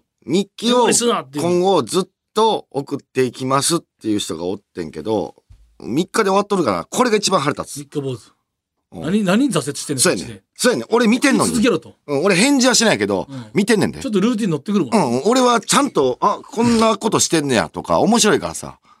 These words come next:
Speaker 1: 人の日記、全然知らん人の日記見てんねんけど、これやめたらあかんって。これはもう一年ぐらいやってくれて初めて、やっぱ言ったんやったら。
Speaker 2: 自分で言ったんやったらな。
Speaker 1: そう、ずっ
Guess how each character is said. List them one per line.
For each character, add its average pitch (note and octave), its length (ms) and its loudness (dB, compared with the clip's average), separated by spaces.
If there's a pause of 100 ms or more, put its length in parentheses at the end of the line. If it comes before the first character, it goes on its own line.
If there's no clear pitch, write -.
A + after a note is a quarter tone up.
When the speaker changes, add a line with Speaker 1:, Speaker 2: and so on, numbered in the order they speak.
(460)
Speaker 1:
人 - 220 -2
の D3+ 80 2
日 A2+ 160 2
記、 G#2 300 -4 (100)
全 C#3+ 200 2
然 D3 80 2
知 C#3+ 120 2
ら C#3 80 2
ん - 40 0
人 A2+ 140 0
の G2 60 0
日 G2 80 -2
記 G#2+ 140 -8
見 G#2+ 80 -2
て A2+ 100 0
ん G#2 40 0
ね F#2 60 -4
ん D2 40 -10
け D2+ 80 -8
ど、 C#2 180 -14 (840)
こ - 300 -6
れ D#3 120 2
や C#3 160 -2
め D#3+ 120 -4
た - 100 -16
ら - 60 -12
あ - 40 -12
か - 220 -10
ん F2 40 -16
っ - 20 -20
て。 - 260 -20 (1000)
こ - 180 -4
れ F3+ 60 2
は E3 60 0
も B2 100 -6
う A2+ 40 0
一 E3+ 260 0
年 G3 220 2
ぐ F3+ 100 0
ら C3+ 100 2
い - 20 0
や G#2+ 80 0
っ - 20 -6
て A2+ 200 -8
く G#2+ 100 -4
れ G#2 80 0
て F#2 100 -14
初 F#2 240 -10
め G#2+ 140 -2
て、 D#2 280 -10
や D2+ 100 -14
っ - 120 -16
ぱ C#2 220 -12
言 F#3+ 200 -6
っ - 20 -10
た - 180 -10
ん A2+ 40 -4
や F2+ 40 -10
っ - 40 -20
た - 120 -18
ら。 - 80 -16
Speaker 2:
自 G3 120 -4
分 E4 140 0
で D#4+ 60 2
言 D#4 80 -2
っ - 20 -20
た F#3 100 -2
ん - 20 -6
や - 20 -6
っ - 20 -20
た G#2 100 -20
ら F#2+ 60 -20
な。 C#3+ 160 -20
Speaker 1:
そ D#3 180 0
う、 C#3+ 220 -12
ず C#4+ 280 0
っ - 20 -12